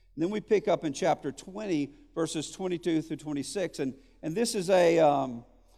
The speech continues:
a, a transitional verse that sort of frames what is to come.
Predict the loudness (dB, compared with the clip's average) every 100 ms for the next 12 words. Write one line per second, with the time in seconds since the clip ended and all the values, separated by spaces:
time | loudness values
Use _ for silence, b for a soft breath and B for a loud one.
0 | _ -4 -2 -2 -4 -4 -4 -4 -4 -4
1 | -4 -4 -2 -2 -2 0 2 2 -4 -2
2 | -2 0 -2 -2 -6 -14 -8 -4 -4 -2
3 | -4 -4 -4 0 0 -2 -6 -10 -4 -2
4 | 0 0 -4